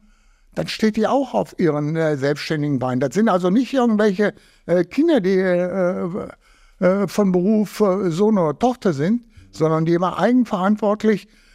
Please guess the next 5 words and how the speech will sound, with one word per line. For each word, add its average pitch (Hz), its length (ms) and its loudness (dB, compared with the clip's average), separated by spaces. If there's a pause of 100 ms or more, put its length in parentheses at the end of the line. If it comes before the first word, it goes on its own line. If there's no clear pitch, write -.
(200)
ihr 175 140 0
Leben, 220 480 2
äh, 196 640 0
gestaltet 202 680 0
haben 208 460 0